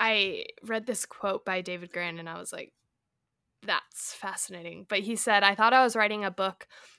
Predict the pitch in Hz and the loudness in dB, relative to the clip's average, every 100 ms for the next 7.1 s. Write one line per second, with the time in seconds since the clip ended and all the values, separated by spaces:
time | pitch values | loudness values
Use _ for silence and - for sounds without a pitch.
0 | _ - 208 202 202 190 - 240 233 247 | _ 0 2 2 0 -2 0 -2 -2 0
1 | 262 254 240 226 208 208 202 202 185 180 | 2 0 -2 -6 -4 -4 -4 -6 -6 -6
2 | 170 175 175 196 185 180 185 185 190 202 | -4 -4 -6 -6 -4 -4 -2 -2 -2 -4
3 | 185 185 180 175 180 165 170 170 - 180 | -4 -6 -4 -6 -6 -8 -8 -10 -12 -8
4 | 156 156 165 175 165 175 175 185 - 208 | -6 -6 -8 -8 -10 -10 -14 -14 -14 -16
5 | _ - 240 226 - - - - 208 - | _ -6 -4 -4 -6 -8 -8 -6 -8 -10
6 | - - 190 180 175 170 160 175 - - | -10 -8 -8 -8 -12 -14 -16 -16 -18 -20